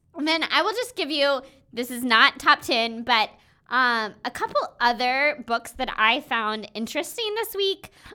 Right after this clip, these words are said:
this week, this year. Um, number one, The Miracle Morning by Hal Elrod. I stumbled upon his podcast probably about a year ago, and I did not know anything about The Miracle Morning, but I read it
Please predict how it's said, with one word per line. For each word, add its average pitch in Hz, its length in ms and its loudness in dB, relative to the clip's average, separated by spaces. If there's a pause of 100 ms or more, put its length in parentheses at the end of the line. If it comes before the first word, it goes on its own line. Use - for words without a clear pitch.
(680)
this 202 320 -14
week, - 280 -14
this 262 240 -8
year. 202 320 -2 (260)
Um, 208 380 -2
number 294 240 -2
one, 226 320 -4 (100)
The 220 460 -10
Miracle 339 760 -6
Morning 226 640 -6 (460)
by 214 440 4
Hal 220 320 0
Elrod. 214 600 0
I 214 580 -2 (320)
stumbled 440 440 -2
upon 262 340 0
his 240 240 -6
podcast 208 840 0
probably 277 540 -4
about 190 440 0
a 190 60 -8
year 190 280 -6
ago, 349 480 0 (440)
and 220 500 0 (220)
I 202 720 2
did 220 120 -6
not 208 240 -2
know 220 140 -6
anything 311 400 -6
about 196 200 -2
The 196 60 -12
Miracle 185 380 -8
Morning, 185 340 -10
but 220 120 -4
I 220 160 -2
read 220 400 2
it 214 280 -4